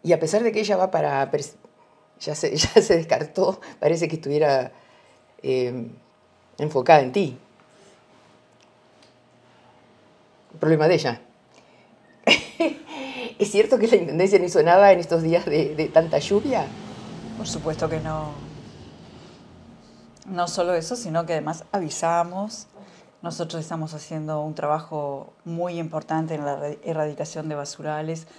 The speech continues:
Speaker 2: Salió en la Deutsche Welle hace poco un trabajo, este,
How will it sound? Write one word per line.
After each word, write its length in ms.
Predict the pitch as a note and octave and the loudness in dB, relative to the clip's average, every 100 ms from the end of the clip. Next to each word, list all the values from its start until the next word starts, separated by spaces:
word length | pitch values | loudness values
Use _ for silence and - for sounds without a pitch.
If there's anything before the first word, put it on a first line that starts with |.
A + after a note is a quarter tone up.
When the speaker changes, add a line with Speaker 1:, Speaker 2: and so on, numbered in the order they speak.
| - | -20
Speaker 2:
Salió 320 | - F#3 E3+ | -10 -6 -4
en 80 | F#3+ | 0
la 80 | F3+ D#3 | 4 4
Deutsche 260 | D#3 - | 2 -4
Welle 380 | D3+ D#3 D#3 E3 - - | -4 -4 -6 -10 -14 -18
hace 220 | D3+ - | -16 -14
poco 360 | - D3 C#3+ D#3 | -12 -10 -8 -8
un 80 | D#3 | -10
trabajo, 480 | - C#3+ D3+ - G3 _ - - - - - | -10 -10 -10 -16 -20 _ -20 -20 -20 -18 -6
este, 760 | F3 E3 E3 D#3+ D#3 D3+ D3 | -4 -4 -4 -4 -2 -4 -10